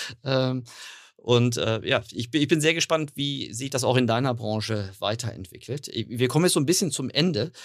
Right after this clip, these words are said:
aber ich möchte dich, äh, auf keinen Fall verabschieden müssen, ohne dass ich dir gerne meine, meine Abschlussfrage stellen darf. Ähm, was, liebe Monika, was war in den letzten zwölf Monaten deine beste und was war deine schlechteste Entscheidung?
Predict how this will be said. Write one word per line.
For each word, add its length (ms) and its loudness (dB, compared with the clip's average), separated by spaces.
aber 180 4
ich 120 2
möchte 240 0
dich, 240 -6
äh, 260 2
auf 80 -16
keinen 260 2
Fall 220 2
verabschieden 540 -2
müssen, 280 -4
ohne 420 4
dass 160 0
ich 100 -6
dir 220 -2
gerne 220 -2
meine, 420 -2
meine 400 -4
Abschlussfrage 640 0
stellen 580 -8
darf. 540 -12
Ähm, 340 -6
was, 220 4
liebe 260 2
Monika, 340 2
was 220 0
war 320 4
in 100 2
den 80 8
letzten 320 2
zwölf 340 2
Monaten 720 4
deine 240 4
beste 600 0
und 220 -4
was 160 -2
war 100 0
deine 220 -2
schlechteste 580 -6
Entscheidung? 460 -18